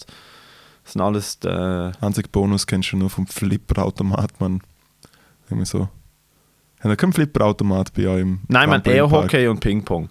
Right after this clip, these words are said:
Speaker 2: Ja. Bist du gut in Ping-Pong?
Speaker 1: Absolute Katastrophe. <laughs>
Speaker 2: Musst ab und zu gegen, gegen Kinder spielen, die
Speaker 1: Nein,
Speaker 2: allein dort
Speaker 1: sicher
Speaker 2: sind?
Speaker 1: nicht. Nein, gar nicht. Ich schreie die Kinder oft an.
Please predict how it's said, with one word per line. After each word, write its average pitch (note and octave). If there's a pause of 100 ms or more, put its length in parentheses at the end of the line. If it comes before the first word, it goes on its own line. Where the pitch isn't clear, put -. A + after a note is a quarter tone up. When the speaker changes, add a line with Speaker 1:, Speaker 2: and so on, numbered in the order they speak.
(260)
Speaker 2:
Ja. G2+ (520)
Bist -
du -
gut E3+
in D3
Ping-Pong? F#2 (420)
Speaker 1:
Absolute A#2+
Katastrophe. -
<laughs> -
Speaker 2:
Musst B2
ab A#2
und A#2+
zu B2
gegen, A2+ (280)
gegen A2
Kinder D3
spielen, A2
die -
Speaker 1:
Nein, F3+
Speaker 2:
allein A#3+
dort B2+
Speaker 1:
sicher D#3+
Speaker 2:
sind? -
Speaker 1:
nicht. A#2
Nein, G#2+
gar F#2+
nicht. G2+
Ich F#2+
schreie F#2+
die -
Kinder F#2+
oft -
an. F#2